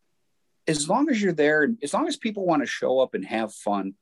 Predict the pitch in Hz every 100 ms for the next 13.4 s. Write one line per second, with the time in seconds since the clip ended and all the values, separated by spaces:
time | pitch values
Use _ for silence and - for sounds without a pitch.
0 | _ _ - 370 269 240 226 208 202 175
1 | 180 185 - _ _ _ _ _ _ 90
2 | - - 185 269 - 92 76 - 80 82
3 | 85 82 85 - 92 85 - 143 190 -
4 | 240 147 - - 170 147 147 139 139 -
5 | _ _ _ - - - 185 175 - 175
6 | 160 180 175 - _ _ _ _ _ _
7 | _ _ _ - - 156 156 269 202 151
8 | 120 - 117 208 - 113 - 196 208 202
9 | - - 196 202 - 208 - - - -
10 | _ _ - - - - 104 233 285 -
11 | _ _ _ - - 233 175 - - 110
12 | 123 - - 104 101 101 95 - 104 113
13 | 107 101 -